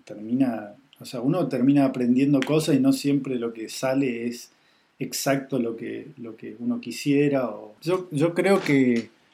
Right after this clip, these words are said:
que a veces, eh, hay que ir adaptándose a la situación y eso transforma un poco una idea, que no está mal,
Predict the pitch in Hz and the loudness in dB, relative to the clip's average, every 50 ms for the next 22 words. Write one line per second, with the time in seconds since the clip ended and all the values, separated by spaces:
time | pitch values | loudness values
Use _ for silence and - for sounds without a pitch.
0 | _ _ _ _ _ _ _ - 139 127 120 123 135 147 143 - 160 151 123 - | _ _ _ _ _ _ _ -6 -4 -2 -2 -2 -2 -2 -2 0 0 0 0 -2
1 | - - - _ _ _ _ _ - 147 131 131 127 131 131 123 - 135 127 127 | -6 -12 -18 _ _ _ _ _ -8 -6 -6 -4 -4 -4 -6 -4 -2 -2 0 2
2 | 135 127 120 120 120 - 131 127 127 123 117 117 - 131 127 127 123 - 135 120 | 2 2 2 0 0 -2 -2 0 0 0 -2 -2 -2 -2 -2 -2 -4 -4 -6 -6
3 | 120 120 117 - - 143 147 156 165 175 170 160 143 123 120 113 117 120 - - | -4 -4 -6 -4 0 2 4 4 4 4 4 4 4 4 2 2 0 -4 -4 -4
4 | 135 127 123 - 123 113 113 101 - - 123 127 127 127 123 117 117 - 123 117 | -4 -6 -6 -6 -8 -10 -10 -10 -6 -4 -2 0 0 0 0 -2 -2 -4 -6 -4
5 | 120 123 120 120 117 120 123 139 160 170 156 - - - 107 107 113 117 - - | -2 0 2 2 2 2 4 4 6 6 4 4 0 -6 -8 -8 -8 -8 -6 -6
6 | 123 120 143 151 165 165 165 170 165 | -2 0 2 4 4 4 2 0 -6